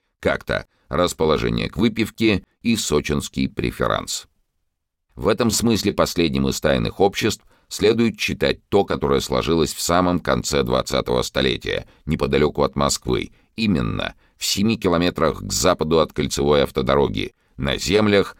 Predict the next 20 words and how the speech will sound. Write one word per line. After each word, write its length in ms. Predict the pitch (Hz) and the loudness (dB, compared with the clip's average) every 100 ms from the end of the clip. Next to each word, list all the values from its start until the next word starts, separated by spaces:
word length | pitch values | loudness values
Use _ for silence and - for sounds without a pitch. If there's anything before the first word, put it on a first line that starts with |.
| _ | _
некогда 580 | - 64 95 - 82 82 | -4 -2 -2 -2 0 0
принадлежавших 1000 | - 60 58 52 55 71 73 - 65 - | -2 -4 -2 -2 -2 -2 -2 -2 -6 -4
колхозу 560 | 60 53 - 64 50 | -4 -4 -4 -4 -4
"Луч". 580 | 58 57 69 64 - - _ _ _ _ _ _ _ _ - | -4 -2 -2 -2 -6 -8 _ _ _ _ _ _ _ _ -4
Пару 240 | 98 90 | 0 4
лет 180 | 87 76 | 2 2
спустя, 440 | - 80 - 71 | -2 -2 2 0
после 300 | 69 69 69 | 2 -2 -2
того, 260 | 65 69 64 | 0 2 0
как 200 | 57 - | -4 -2
колхоз 460 | 73 67 64 64 | 0 0 -2 0
распался 640 | 67 69 - 73 62 - 58 | 0 0 0 0 0 -2 -4
и 140 | 58 | -2
нажитое 640 | 64 78 52 55 - 57 53 | 0 0 -2 -6 -4 -4 -2
тремя 340 | 67 67 57 | -2 0 -2
поколениями 840 | - - 69 67 60 60 60 62 | -4 -2 0 2 0 -2 -2 -2
землевладельцев 1000 | 62 71 71 67 67 67 67 60 - 58 | -2 0 2 2 2 0 -2 -2 -4 -2
имущество 640 | 71 76 64 - - 64 62 | 0 0 -2 -6 -4 -2 0
мало-помалу 760 | 69 64 - 65 67 60 55 | 2 0 0 -2 0 0 0
разворовали — 880 | 57 57 60 62 73 120 120 64 | -2 -2 -2 0 2 2 2 0